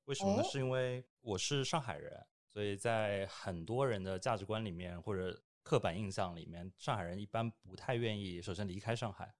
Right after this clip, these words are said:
Speaker 1: 然后第二，很少有上海人愿意长期待在北京。我的第一份工作其实我就去了北京。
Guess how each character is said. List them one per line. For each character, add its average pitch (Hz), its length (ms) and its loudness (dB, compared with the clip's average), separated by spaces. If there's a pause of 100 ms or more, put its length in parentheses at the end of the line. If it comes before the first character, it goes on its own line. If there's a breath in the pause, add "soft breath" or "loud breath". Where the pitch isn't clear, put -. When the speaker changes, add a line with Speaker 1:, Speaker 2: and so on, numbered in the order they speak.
(200)
Speaker 1:
然 95 160 -6
后 101 160 2
第 123 160 4
二， 101 300 8
很 92 240 0
少 113 180 6
有 87 100 2
上 120 140 0
海 95 80 0
人 87 100 0
愿 107 160 0
意 98 40 -2
长 92 220 -6
期 - 120 -4
待 123 120 2
在 120 80 2
北 82 120 -6
京。 98 220 -4 (260)
我 98 140 0
的 90 220 -2
第 131 260 0
一 147 60 -2
份 123 220 0
工 110 200 0
作 113 180 0
其 92 80 -4
实 104 60 -2
我 90 80 -2
就 95 220 0
去 - 240 -6
了 107 60 2
北 82 140 -4
京。 87 220 -10